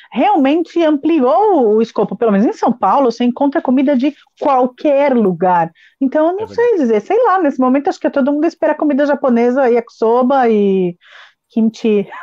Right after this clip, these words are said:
Speaker 1: <laughs> na, na, no, no,
Speaker 2: Kimchi?
Speaker 1: na festa. Eu fiz em casa e deu certo. É muito bom aquele negócio. Então, recomendo. É,
Speaker 2: Mas aí
Speaker 1: aqui
Speaker 2: é
Speaker 1: em
Speaker 2: uma
Speaker 1: casa
Speaker 2: coisa
Speaker 1: se
Speaker 2: que não
Speaker 1: faz
Speaker 2: combina,
Speaker 1: kimchi.
Speaker 2: né?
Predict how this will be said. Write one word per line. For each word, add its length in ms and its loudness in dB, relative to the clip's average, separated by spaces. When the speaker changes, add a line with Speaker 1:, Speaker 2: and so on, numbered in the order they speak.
Speaker 1:
<laughs> 220 -4
na, 280 -2
na, 240 0
no, 220 0
no, 200 2
Speaker 2:
Kimchi? 100 2
Speaker 1:
na 160 0
festa. 300 -2
Eu 160 2
fiz 380 0
em 120 0
casa 380 0
e 40 2
deu 180 2
certo. 480 -2
É 120 0
muito 360 0
bom 300 2
aquele 240 0
negócio. 500 0
Então, 280 -2
recomendo. 600 -2
É, 500 2
Speaker 2:
Mas 120 2
aí 80 0
Speaker 1:
aqui 140 -2
Speaker 2:
é 20 2
Speaker 1:
em 20 2
Speaker 2:
uma 80 -6
Speaker 1:
casa 140 2
Speaker 2:
coisa 160 -2
Speaker 1:
se 80 -2
Speaker 2:
que 60 -6
não 80 0
Speaker 1:
faz 100 0
Speaker 2:
combina, 220 -2
Speaker 1:
kimchi. 160 -2
Speaker 2:
né? 100 -6